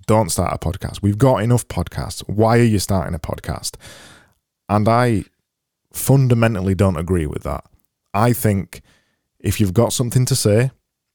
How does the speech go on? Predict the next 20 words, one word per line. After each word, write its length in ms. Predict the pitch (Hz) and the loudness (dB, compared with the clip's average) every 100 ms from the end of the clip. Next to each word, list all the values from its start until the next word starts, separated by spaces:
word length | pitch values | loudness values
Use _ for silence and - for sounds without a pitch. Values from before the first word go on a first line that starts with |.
| _ _ _ | _ _ _
start 380 | - - 95 - | -6 -2 -2 -2
a 40 | |
podcast. 540 | - 80 - - - - - | -6 -6 -6 -8 -10 -12 -6
And 120 | 98 | -4
even 300 | 113 120 131 | 0 2 2
if 160 | 113 110 | 0 0
you're 120 | 101 | 0
not 400 | 92 107 104 - | 2 2 0 -2
sure 380 | - 101 101 90 | 0 2 2 0
where 400 | 90 90 98 110 | -6 -2 2 4
you're 140 | 120 | 4
gonna 200 | 117 107 | 2 2
go 180 | 104 104 | 4 2
with 160 | 104 95 | 2 0
that 160 | - | -4
podcast, 420 | - 87 90 87 - _ _ | -6 -6 -4 -6 -10 _ _
still 340 | - - 107 98 | -12 -2 0 0
start 260 | - 87 - | 0 -4 -4
a 40 | |
podcast. 460 | - 73 - 85 | -8 -8 -8 -12